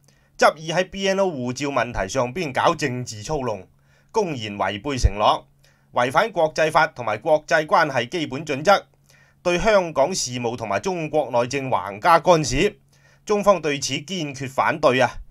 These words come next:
噉講到話公然違背承諾呢，噉啊真係唔知邊個國家係真係公然違背咗給予香港人啊行政長官普選同埋立法會普選嘅承諾啦。噉啊另外呢，啊，外交部又講到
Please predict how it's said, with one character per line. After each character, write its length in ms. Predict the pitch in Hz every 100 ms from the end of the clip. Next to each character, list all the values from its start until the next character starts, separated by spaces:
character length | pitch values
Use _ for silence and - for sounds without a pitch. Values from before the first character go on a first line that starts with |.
| - _ _ _ -
噉 160 | 220
講 240 | - 185 208
到 100 | 151
話 140 | 135
公 220 | 196 175
然 80 | 139
違 380 | 107 104 104 107
背 160 | 147
承 220 | 131 110 107
諾 180 | 123
呢， 240 | 170 185 175 _ _ -
噉 180 | -
啊 40 | 143
真 120 | 165
係 140 | 143 101
唔 140 | 98
知 120 | 156
邊 200 | 151 156
個 120 | 139 123
國 200 | 127 117
家 300 | 151 120 - _
係 140 | - 117
真 160 | 175
係 120 | 143 120
公 180 | 165
然 100 | 135
違 400 | 95 90 87 92
背 180 | 120 123
咗 320 | 110 113 165 -
給 140 | - 185
予 120 | 123 139
香 320 | 165 147 127
港 180 | 113 139
人 240 | 120 87
啊 160 | 117 101 _ _ _
行 320 | 113 101 104
政 240 | 151 143
長 240 | 131 123 156
官 160 | 165
普 200 | 123 143
選 260 | 120 120 151
同 100 | 107
埋 160 | 87
立 40 | 101 107
法 260 | 131 123
會 140 | 117 143
普 240 | 107 117
選 260 | - 104 110
嘅 140 | 120
承 140 | 101 87
諾 180 | 95 107
啦。 200 | 123 - _ _ - - _
噉 60 | -
啊 20 |
另 180 | 151 143
外 180 | 139 156
呢， 220 | 180 - - _
啊， 260 | 113 113 113
外 200 | 120 127
交 160 | 165 151
部 180 | 123
又 120 | 120 110
講 200 | 123 156
到 440 | 127 147 170